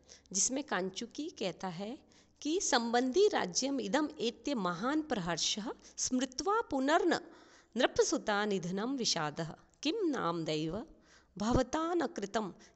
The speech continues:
यदि स्यात् राज्यम परैः अपृतैः कुशलम च दिव्यः।" कांचुकी कहता है कि "इदम संबंधी राज्यम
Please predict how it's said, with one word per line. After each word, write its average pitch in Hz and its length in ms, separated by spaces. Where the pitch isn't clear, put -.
यदि 262 240
स्यात् 175 680
राज्यम 196 440
परैः 254 460
अपृतैः 208 680
कुशलम 277 440
च 508 200
दिव्यः।" 185 640
कांचुकी 233 600
कहता 185 380
है 165 200
कि 262 320
"इदम 254 340
संबंधी 254 600
राज्यम 233 560